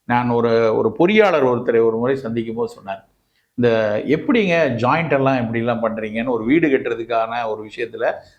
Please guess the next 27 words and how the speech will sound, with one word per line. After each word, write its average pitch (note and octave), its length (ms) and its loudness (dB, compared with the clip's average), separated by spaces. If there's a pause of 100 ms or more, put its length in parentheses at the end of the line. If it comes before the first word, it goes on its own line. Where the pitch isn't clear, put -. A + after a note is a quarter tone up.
(160)
அவர்கிட்ட A#2 320 0
டிஸ்கஸ் C3 300 -4
பண்ணும்போது A2+ 560 -2
நான் A2 220 -4 (380)
actually B2 260 -2
எப்போ C3 240 0
கேட்டேன்னா C3 460 -2 (360)
இந்த G#2+ 220 -4
பாலத்தை E3+ 440 2
பத்தி D3 160 -2
கேட்டுட்டு C3+ 220 2
இருந்தேன். A2+ 200 -6
அந்த G#2 160 -6
பில்லர் A#2+ 300 0
எப்படி A2+ 320 -2
நிக்குது, A2 220 -8
இப்படி A2 320 -4
நிக்குது, A2+ 200 -8
சும்மா E3+ 260 -6
ஒரு C#3+ 120 0
ஆ-, A#2 240 -2 (220)
ஆர்வத்தில் D#3 560 2
கேட்டும்போது B2 400 -2
அவர் A#2 200 -2
ஒரே A#3+ 260 2
வார்த்தையில E3 340 0
சொன்னார், G#2+ 380 -8